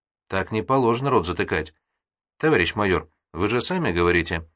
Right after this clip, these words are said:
что всё по закону должно быть», — заявил он. «Какой нафиг закон?» — вскричал Фред. «Беспредел вы творите». «Не ори». Вадим больно врезал ему локтем в бок. «Оглохнуть можно».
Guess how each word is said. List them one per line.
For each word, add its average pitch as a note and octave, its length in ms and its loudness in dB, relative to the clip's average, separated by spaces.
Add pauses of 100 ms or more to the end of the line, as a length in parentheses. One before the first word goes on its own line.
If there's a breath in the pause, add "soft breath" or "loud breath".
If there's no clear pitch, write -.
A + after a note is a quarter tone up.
(280)
что - 240 -2
всё A2 240 -2
по A2+ 140 0
закону G#2 460 0
должно F2 340 2
быть», — E2 280 -4 (600)
заявил F2 420 2
он. E2 200 -2 (400)
«Какой G2+ 340 0
нафиг G2 360 -2
закон?» — A#2 520 -2 (380)
вскричал F#2+ 420 0
Фред. F#2 320 0 (280)
«Беспредел D#3 600 0
вы F#2+ 120 2
творите». E2+ 520 -2 (280)
«Не G2+ 260 -4
ори». G#2 400 -4 (640)
Вадим E2+ 360 -2
больно F#2 260 2
врезал F2+ 360 0
ему F2+ 200 -2
локтем G2 400 -2
в F#2+ 80 -8
бок. F2+ 320 -4 (240)
«Оглохнуть A#2+ 560 -2
можно». D#2+ 460 -4